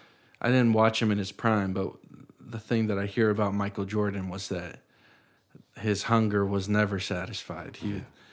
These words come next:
Speaker 1: the, that competitive fire never went away, even after three, four, five championships. He
Speaker 2: Yeah.
Speaker 1: still had something
Speaker 2: He still had
Speaker 1: that,
Speaker 2: it,
Speaker 1: that
Speaker 2: yeah.
Speaker 1: had him,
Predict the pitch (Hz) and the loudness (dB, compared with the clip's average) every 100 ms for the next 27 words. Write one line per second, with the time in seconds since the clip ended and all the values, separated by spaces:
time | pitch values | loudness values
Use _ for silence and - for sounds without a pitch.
0 | - - - 98 104 95 90 90 104 98 | -20 -20 -14 0 2 2 -2 0 -2 0
1 | 110 107 107 101 101 - 101 101 98 104 | -4 2 2 2 -2 2 2 4 2 2
2 | 104 104 104 101 104 104 104 107 107 104 | 2 0 0 0 -2 -2 0 0 0 0
3 | 104 - 104 101 98 - - - - _ | -2 0 0 0 -4 -12 -20 -20 -20 _
4 | _ _ - 117 107 104 117 107 101 107 | _ _ 4 6 6 6 4 4 4 6
5 | 107 101 - 107 107 110 107 - 104 - | 6 4 2 2 0 0 0 0 0 0
6 | 107 80 117 107 107 104 95 110 104 107 | -2 0 2 2 2 0 0 -2 0 0
7 | 101 98 95 - 90 - 95 98 110 104 | 0 -2 -4 -8 -4 0 4 4 2 0
8 | 104 98 110 104 98 | -2 2 0 2 -2